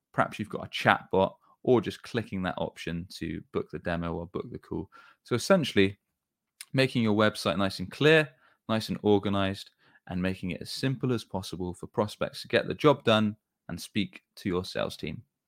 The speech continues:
And there you have it. I hope these quick tips on how you can encourage more conversions and, most importantly, more sales leads and revenue to your team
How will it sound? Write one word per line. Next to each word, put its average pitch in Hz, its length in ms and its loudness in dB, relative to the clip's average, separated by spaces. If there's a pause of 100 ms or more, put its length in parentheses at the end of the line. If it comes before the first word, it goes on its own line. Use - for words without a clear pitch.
(380)
And 196 200 8
there 208 120 12
you 208 100 12
have 226 160 12
it. 190 300 12
I 120 80 10
hope 190 180 10
these 151 220 4
quick - 560 6 (120)
tips - 800 6
on 117 140 2
how 131 140 4
you 123 180 4
can 120 160 -2
encourage 113 460 4
more 143 260 2
conversions 104 800 2 (280)
and, 85 140 -10
most 139 240 -2
importantly, 87 480 -2
more 87 240 -8
sales 117 400 0
leads 113 340 -2 (360)
and 90 260 -8
revenue 101 640 2 (360)
to 107 140 -4
your 131 220 2
team 87 420 -4